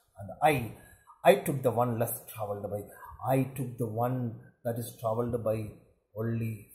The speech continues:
few people. My dear children, it is very easy to merge your voice with others,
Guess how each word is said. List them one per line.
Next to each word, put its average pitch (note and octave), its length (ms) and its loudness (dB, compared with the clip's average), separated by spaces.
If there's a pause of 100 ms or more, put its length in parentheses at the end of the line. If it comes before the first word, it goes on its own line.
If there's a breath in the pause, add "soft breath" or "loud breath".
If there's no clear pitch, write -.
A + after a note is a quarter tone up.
(100)
few C#3+ 140 0
people. F#2 360 -10 (680 loud breath)
My A2 180 -2
dear B2+ 240 2 (100)
children, B2+ 440 -2 (280 loud breath)
it B2 160 -4
is A#2 160 -4
very C3+ 200 0
easy C3+ 500 -2
to A#2 280 -4 (840)
merge C#3 380 4
your B2+ 320 4
voice A#2 360 2
with A#2 140 -4
others, G#2+ 520 -2